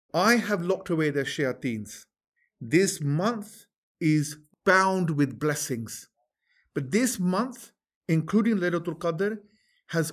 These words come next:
opened up things that you can never imagine. That doesn't even happen in your normal year. The amount of reward that is for you to take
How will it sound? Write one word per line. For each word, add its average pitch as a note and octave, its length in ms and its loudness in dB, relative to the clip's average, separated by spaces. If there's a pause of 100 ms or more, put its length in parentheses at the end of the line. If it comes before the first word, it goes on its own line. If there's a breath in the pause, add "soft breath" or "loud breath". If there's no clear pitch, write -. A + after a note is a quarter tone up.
opened F#3+ 400 2
up - 160 -6
things F#3+ 300 0
that D3+ 100 -4
you E3 180 -4
can D3 160 -4
never D#3 240 -2
imagine. C#3 460 -6
That G3+ 140 2
doesn't F3 200 -8
even E3+ 180 0
happen D#3+ 340 -2
in D3 100 2
your C#3 140 2
normal C#3 360 2
year. A#2 360 -2 (340 loud breath)
The D3 80 2
amount F#3 360 2
of F3 200 6
reward D3 600 2 (320 soft breath)
that D3+ 180 2
is C#3 360 4
for - 180 2
you F3+ 420 6
to E3 200 2
take A3+ 540 2